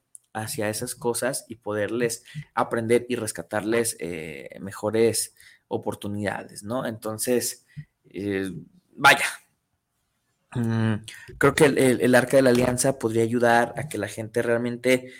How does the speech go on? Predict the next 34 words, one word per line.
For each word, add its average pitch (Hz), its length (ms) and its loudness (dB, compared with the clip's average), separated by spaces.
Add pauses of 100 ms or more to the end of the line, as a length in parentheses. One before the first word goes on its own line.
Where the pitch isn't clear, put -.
(240)
pudiera 143 460 6
ver, 147 320 8
vivenciar 120 520 0
y - 20 0
experimentar 113 760 -2
lo 123 80 -2
que - 120 -8
son 113 320 0
los, 113 280 -2
los 101 220 -8
mandamientos, - 760 -18
¿no? 135 160 -6
Y 120 180 -2
eso 120 280 -2
creo 120 200 -2
que 127 260 -2 (360)
va 117 180 2
más 120 220 0
allá 120 480 2
de 110 240 -6
una 110 480 -2
religión 107 640 -8 (400)
profesada 117 600 -2
o 151 40 -8
no, 175 300 0
o 110 40 -10
sea, 107 340 2
son, 123 300 -2
son 127 280 -2
palabras, 127 580 0
son 113 140 -12
sentencias 127 560 -8
con 127 180 -10
muchísimo, 113 580 -4